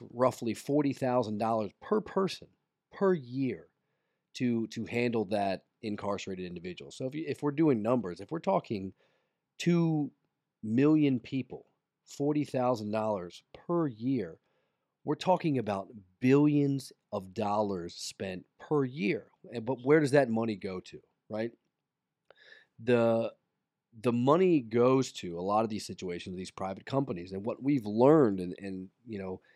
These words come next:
and this is kind of what drives a lot of our litigation of, of the decisions that are made for each particular company is driven by money, right? There is what, one of the things we learned when you have a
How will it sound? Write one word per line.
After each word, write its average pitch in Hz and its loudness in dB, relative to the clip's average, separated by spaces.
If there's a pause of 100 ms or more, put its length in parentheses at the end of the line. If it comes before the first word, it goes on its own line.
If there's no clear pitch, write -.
(280)
and 110 0
this 139 2
is 127 -4
kind 127 0
of 107 2
what 107 2
drives 104 0
a 101 -4
lot 98 2
of 95 -2
our 90 0
litigation 92 -6 (120)
of, 92 -14 (120)
of 90 -14
the 95 -10
decisions 160 6
that 127 4
are 104 2
made 98 0 (180)
for 151 0
each 131 -8 (180)
particular 110 -8
company 95 -8
is 101 -12
driven 101 -4
by 90 -6
money, 82 -12 (460)
right? 101 -8 (840)
There 151 8
is 143 6
what, 113 -8 (280)
one 123 2
of 175 4
the 123 0
things 98 -6
we 98 -6
learned 98 -2
when 104 -4
you 101 -4
have 107 -4
a 92 -4